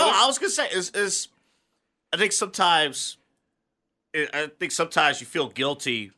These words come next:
Speaker 2: by questioning, 'cause I actually felt the same way when I was younger.
Speaker 1: Yeah.
Speaker 2: Like, okay, I'm, you know, we're watching, you know, who, uh, doing some things on, you know, local television. It's like, "Oh,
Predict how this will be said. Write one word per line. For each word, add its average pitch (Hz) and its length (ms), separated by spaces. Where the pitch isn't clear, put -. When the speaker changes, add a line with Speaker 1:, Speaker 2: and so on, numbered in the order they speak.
Speaker 2:
by 120 140
questioning, 135 680
'cause 123 140
I 170 160
actually 160 220
felt 156 240
the 120 80
same 143 280
way 131 200
when 110 100
I 120 100
was 120 140
younger. 127 420
Speaker 1:
Yeah. 370 260
Speaker 2:
Like, 110 280
okay, 143 260
I'm, 123 160
you 214 80
know, - 120
we're 165 140
watching, 156 600
you 131 140
know, 131 220
who, 120 340
uh, 131 300
doing 185 220
some - 160
things 170 280
on, 135 320
you 143 100
know, 123 160
local 147 280
television. 123 600
It's 120 100
like, 135 160
"Oh, 285 440